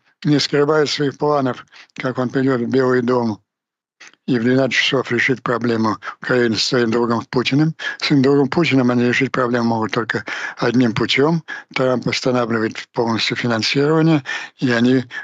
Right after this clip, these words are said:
будут пытаться склонить, э, Украину к капитуляции. Поэтому у американского политикума вот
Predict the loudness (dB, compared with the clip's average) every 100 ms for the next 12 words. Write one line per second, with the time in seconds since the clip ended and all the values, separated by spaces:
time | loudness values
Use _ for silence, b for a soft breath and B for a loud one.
0 | -6 -2 0 0 -2 0 0 -2 -4 -2
1 | 0 0 -2 -10 B B -8 -2 0 0
2 | -2 0 0 2 0 -2 -4 0 0 0
3 | -2 -6 -8 -12 B B B B 0 0
4 | 4 4 4 2 2 2 2 2 -2 0
5 | -2 0 0 0 -2 0 0 0